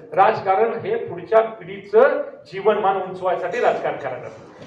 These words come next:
राजकारणी नेत्यांनी काम कसं करायचं असतं इतकं त्याच्यात व्हिजन असलं पाहिजे की काय जे या माझ्या भागात नाही ते प्रत्येक गोष्ट माझ्या भागात आणले पाहिजे. आज गलाई व्यवसाय अडचणीत आहे.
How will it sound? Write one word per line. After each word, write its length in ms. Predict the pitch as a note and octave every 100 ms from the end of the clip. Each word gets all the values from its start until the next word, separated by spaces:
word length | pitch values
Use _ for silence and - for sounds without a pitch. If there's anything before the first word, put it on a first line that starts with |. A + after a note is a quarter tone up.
| -
राजकारणी 460 | G#3+ B3 C#4 C4+ C#4
नेत्यांनी 340 | C4+ C4 C#4+
काम 320 | D4 B3+ E4+ D#4
कसं 180 | C#4+
करायचं 300 | C#4 B3+ A#3+
असतं 200 | A#3+ A3+ A3 - - B3+
इतकं 240 | C4 C#4
त्याच्यात 220 | C4+ C4 B3+
व्हिजन 340 | A3+ D4 C#4+
असलं 260 | C4 B3+ A#3+
पाहिजे 580 | A3+ A3 G#3+ G#3 - -
की 80 | B3
काय 560 | B3 - G3 B3 B3 B3
जे 140 | A#3 A3+ - D#3+
या 160 | G3+ G#3+
माझ्या 260 | G3 G#3
भागात 300 | E3 F3+ G3 G3
नाही 280 | A3 C4 - -
ते 40 | F#3
प्रत्येक 580 | G3 A3+ A#3 A#3 A#3+
गोष्ट 200 | G3 - -
माझ्या 200 | G#3+ G#3
भागात 280 | F3+ F3+ F3
आणले 220 | E3 D#3
पाहिजे. 240 | D#3 - - - - - - -
आज 160 | -
गलाई 260 | A3 A#3+ C4
व्यवसाय 340 | C4 C4 B3+
अडचणीत 280 | B3 - B3
आहे. 120 | A#3+